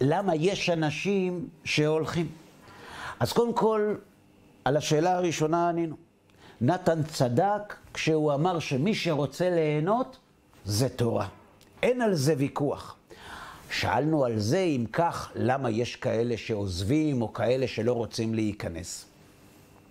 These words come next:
אלה שלא רוצים להיכנס, בהרבה מאוד מקרים עושים את זה פשוט מחוסר היכרות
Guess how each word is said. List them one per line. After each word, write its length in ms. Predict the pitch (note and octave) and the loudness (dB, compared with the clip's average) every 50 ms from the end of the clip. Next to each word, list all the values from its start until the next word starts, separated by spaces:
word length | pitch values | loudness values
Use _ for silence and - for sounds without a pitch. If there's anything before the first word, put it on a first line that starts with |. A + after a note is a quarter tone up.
| - - - - - - - - - - | -14 -14 -14 -16 -18 -18 -18 -12 -6 -2
אלה 140 | - D#3+ D3 | -2 0 0
שלא 220 | - D#3 D3+ D3+ | 2 2 2 2
רוצים 360 | B2 C3+ C3 - C#3+ C3 C3 | 0 0 -2 0 0 0 2
להיכנס, 520 | B2+ C3+ B2 - - B2 C3 C#3 B2 - - | 0 0 0 0 -2 -2 -2 -2 -4 -4 -2
בהרבה 400 | A2 B2+ B2+ A2+ A2 A2+ C3+ C#3 | 0 0 0 0 0 -2 -2 -2
מאוד 260 | C3+ C3 C3 C3 B2+ | -2 -2 -2 -2 -2
מקרים 320 | B2 - - B2 C#3 B2+ | -4 -4 -2 -2 -2 0
עושים 280 | B2 A#2 - - C#3 C3+ | -2 -2 -2 -2 -2 -2
את 80 | C3 | -2
זה 80 | A#2 C3 | -2 -2
פשוט 340 | - C3+ A#2 - D3+ - - | -4 -4 -4 -4 -4 -2 -2
מחוסר 520 | C3+ B2 - - D#3 D3+ - - D#3+ C#3 | -2 -2 0 -2 -4 -2 0 -2 0 0
היכרות 840 | C#3+ C#3 D3 - - - - D#3 D3+ F3 A#3+ C4+ B3 - - - - | 0 0 -2 -4 -6 -2 -2 0 2 2 2 0 0 -2 -4 -10 -20